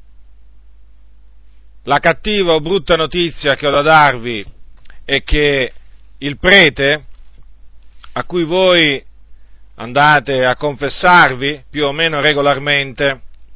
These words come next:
non ha il potere di rimettervi i peccati,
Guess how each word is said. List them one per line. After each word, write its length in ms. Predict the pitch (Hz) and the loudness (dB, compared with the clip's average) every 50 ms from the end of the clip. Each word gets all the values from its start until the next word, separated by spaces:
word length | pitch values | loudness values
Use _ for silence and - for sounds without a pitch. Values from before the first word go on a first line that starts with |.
| - - - - - - - - - - - - - - - - - - - - | -20 -20 -20 -20 -20 -20 -20 -20 -20 -20 -20 -20 -20 -20 -20 -20 -20 -20 -20 -16
non 280 | 117 123 131 135 151 | -8 -6 -6 0 2
ha 260 | 170 180 180 170 160 - - - - - - - | 4 6 6 6 4 0 -6 -14 -14 -14 -18 -12
il 240 | - 160 170 139 | -8 -8 -8 -6
potere 840 | - 160 160 - - 175 175 165 156 147 131 117 123 127 117 113 - - - - - - - - - - - - - - - - - - - - - - - - - - - - - - - - | -4 -4 -4 0 2 4 4 6 4 4 2 2 0 0 -2 -2 -6 -10 -18 -20 -20 -20 -20 -20 -20 -20 -20 -20 -20 -20 -20 -20 -20 -20 -20 -20 -20 -20 -20 -20 -20 -20 -20 -20 -20 -20 -20 -18
di 160 | - 120 135 135 | -10 -6 -6 -4
rimettervi 840 | 131 135 139 147 151 147 127 - - 143 139 135 131 139 139 135 - - - - - - - - - - - - - - - - - - - - - - | -4 -4 -2 0 0 0 -2 -2 -4 -4 -4 -4 -4 -6 -6 -6 -8 -14 -20 -20 -20 -20 -18 -16 -16 -16 -16 -18 -18 -20 -20 -20 -20 -20 -20 -20 -16 -10
i 120 | 139 143 | -8 -6
peccati, 720 | - 160 147 - - 170 156 151 147 131 104 - 101 92 | -2 -2 -2 0 2 4 4 6 4 2 0 -4 -10 -12